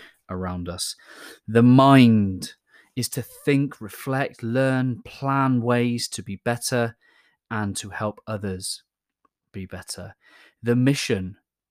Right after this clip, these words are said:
is to create a world that is always better than yesterday.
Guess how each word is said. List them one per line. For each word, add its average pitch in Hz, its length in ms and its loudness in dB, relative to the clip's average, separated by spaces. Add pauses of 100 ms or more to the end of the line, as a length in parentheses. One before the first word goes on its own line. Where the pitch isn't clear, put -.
(340)
is 135 200 -4
to - 120 -8
create 131 500 -2
a 139 60 -2
world 120 380 0
that 123 160 -2
is 131 180 -2
always 110 320 -2
better 101 320 -10
than 98 140 -6
yesterday. 95 580 -6